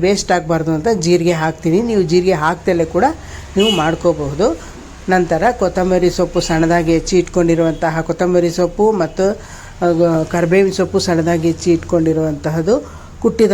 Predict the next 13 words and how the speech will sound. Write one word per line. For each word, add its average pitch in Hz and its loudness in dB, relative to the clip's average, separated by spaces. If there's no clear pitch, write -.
ಖಾರ. 175 -2
ಕುಟ್ಟಿದ 190 -2
ಖಾರ 196 2
ನಿಮ್ಮ 190 2
ಮನೇಲಿ 185 2
ಇಲ್ಲ 196 2
ಅಂತಂದರೆ 175 -2
ಸಣ್ಣದಾಗಿ, 180 2
ಆ, - -2
ಹಸಿಮೆಣಸಿನ್ಕಾಯಿ 180 0
ಹೆಚ್ಕೊಂಡು 170 0
ರುಚಿಗೆ 175 2
ತಕ್ಕಷ್ಟು 170 -2